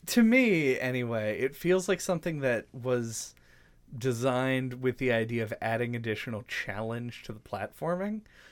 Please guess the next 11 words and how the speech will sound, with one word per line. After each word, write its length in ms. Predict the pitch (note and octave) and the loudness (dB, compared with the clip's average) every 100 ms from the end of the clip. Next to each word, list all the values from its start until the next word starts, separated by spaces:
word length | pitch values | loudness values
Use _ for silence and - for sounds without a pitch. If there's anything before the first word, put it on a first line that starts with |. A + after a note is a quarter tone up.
| - _ _ | -20 _ _
Uh, 260 | A#2+ A#2+ A2 | 0 2 2
and 120 | C3+ D3+ | 0 0
it 100 | D3+ | 0
probably 500 | G3 G#3+ A#3 G#3+ F#3+ | 2 4 4 2 2
helps 440 | E3 F3+ E3+ - | 4 2 2 -6
when 140 | D3+ | -4
you're 140 | D3 C3 | -2 -4
designing 1080 | B2 B2+ A2 A#2 B2 C3 B2+ A#2+ A2+ A2+ A2 _ _ _ | -2 -4 -2 -2 -2 -2 -2 -2 -4 -8 -12 _ _ _
a 80 | A#2 | -6
platforming 800 | - D3+ D3+ - C#3+ C3 A#2 G#2+ | -2 0 0 -2 -2 -2 -2 -6
stage 680 | - A#2+ A2 G#2 G#2 A2 | -6 -2 -2 -2 -6 -12